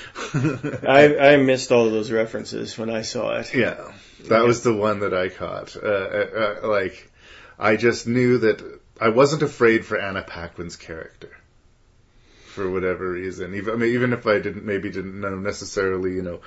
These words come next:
Speaker 1: how it was gonna play out or that the principal was gonna be involved in that story as well. Uh, I was pretty sure that, yeah, she was gonna wolf out at some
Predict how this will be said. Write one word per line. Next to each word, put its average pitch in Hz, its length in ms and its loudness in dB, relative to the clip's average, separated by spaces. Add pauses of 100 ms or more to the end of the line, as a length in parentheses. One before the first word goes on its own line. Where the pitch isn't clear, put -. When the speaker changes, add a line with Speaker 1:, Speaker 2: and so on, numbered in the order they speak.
(280)
Speaker 1:
how 113 320 4
it 107 80 -2
was 113 120 -4
gonna 101 180 -4
play 98 240 0
out 95 180 0
or 98 140 -4
that 95 160 -4
the 95 80 -8
principal 95 480 -8
was 92 140 -6
gonna 95 160 -8
be 92 140 -8
involved 85 420 -6
in 90 100 -8
that 82 180 -14
story 90 500 -4
as 87 160 -10
well. 87 340 -8 (500)
Uh, 87 240 -4
I 95 80 -4
was 95 160 -4
pretty 92 300 -6
sure 85 320 -8
that, 82 200 -14
yeah, 85 240 -12 (220)
she - 160 -10
was 90 140 -6
gonna 90 180 -8
wolf 82 260 -8
out 92 200 -10
at - 120 -10
some - 220 -14